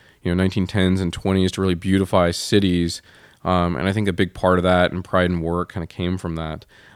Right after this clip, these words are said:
Um, do you run into any issues with, or I guess I should say, you know, are your clients, um, buying earthquake insurance or finding that it's affordable, or are they just kind of rolling the dice and saying, you know,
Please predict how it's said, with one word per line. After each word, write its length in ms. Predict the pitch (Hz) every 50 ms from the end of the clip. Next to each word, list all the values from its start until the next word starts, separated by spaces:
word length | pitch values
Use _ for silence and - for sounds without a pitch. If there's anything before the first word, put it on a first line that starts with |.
| _ _ -
Um, 520 | 98 98 98 92 90 87 85 82 87 92 _ _ - - - _ -
do 80 | 143
you 80 | 160 185
run 200 | 208 214 208 214
into 260 | 220 214 202 185 180
any 200 | 175 175 151 135
issues 440 | 135 - - 160 151 147 143 131 123
with, 320 | 131 120 113 107 101 -
or 240 | 107 104 101 98 98
I 100 | - 104
guess 200 | 107 113 107 -
I 60 | 113
should 240 | 104 - 104 95 -
say, 320 | - 107 98 98 98 95 -
you 80 | - 107
know, 100 | 95 82
are 120 | - 110
your 120 | 113 123
clients, 680 | - - - 113 107 107 113 113 113 120 80 - - -
um, 360 | - 92 95 90 87 85 85 - - - - _ _ _ _ _ _ _ _ _
buying 640 | - 104 101 107 110 120 123 127 131 139 135 120 - -
earthquake 440 | 117 123 - - - 127 123 -
insurance 640 | 139 127 123 - - 135 127 127 127 127 127 127 -
or 60 | 107
finding 540 | 98 - 104 98 98 101 101 101 101 101 80
that 140 | 95 92 90
it's 120 | 90 -
affordable, 440 | 98 - - 104 107 120 131 135 151
or 140 | 151 135 113
are 40 | 101
they 100 | 98 95
just 200 | 95 101 - -
kind 160 | - 101 95
of 220 | 92 87 87 101
rolling 220 | 98 95 98 95 95
the 80 | 90
dice 340 | 85 90 92 95 95 92 -
and 140 | 95 87 -
saying, 460 | - 92 90 90 87 87 85 85 85 _ _ _ _ _ _ -
you 80 | 95 90
know, 320 | 85 80 80 78 76